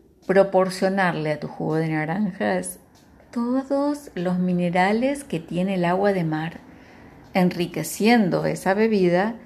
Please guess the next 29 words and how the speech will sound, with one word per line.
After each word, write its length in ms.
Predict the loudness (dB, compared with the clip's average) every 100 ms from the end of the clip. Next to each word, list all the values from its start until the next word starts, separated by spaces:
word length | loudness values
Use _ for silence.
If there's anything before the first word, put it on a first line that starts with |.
| -20 _ _ _ _ 6
potenciando 840 | 6 8 4 4 2 0 2 2
el 100 | 2
sabor 580 | 0 -4 2 6 6 4
del 200 | -2 -8
cítrico, 840 | -6 -4 -4 -4 -6 -4 -2 -2
porque 280 | -4 -6 -6
además 320 | -4 -2 -2
le 140 | -2 -2
va 100 | 0
a 40 |
dar 260 | 0 -2 -4
un, 320 | -8 -8 -10 -16 -20 -20 -20 -20 _
un, 720 | -8 -6 -4 -4 -2 -4 -6
un 180 | -6 -8
sabor 440 | -4 -4 -2 -4 -4
que 400 | -4 -4 -6 -12 -14 -10
no 140 | -10
te 100 | -4
lo 160 | -4 -2
puedo 540 | -2 -2 0 -2 -4
explicar, 500 | -6 -8 -10 -6 -6
tenés 320 | -6 -8 -8 -6
que 120 | -10
experimentarlo. 1000 | -8 -8 -4 -4 -2 -2 -2 -6 -8 -10 -14 -20 -20 -20 -20 -20 -20 _ _ -12
El, 440 | -8 -6 -6 -6
el 360 | -6 -6 -4 -4
agua 260 | -2 0 0
de 140 | 0
mar 480 | 0 2 0 -2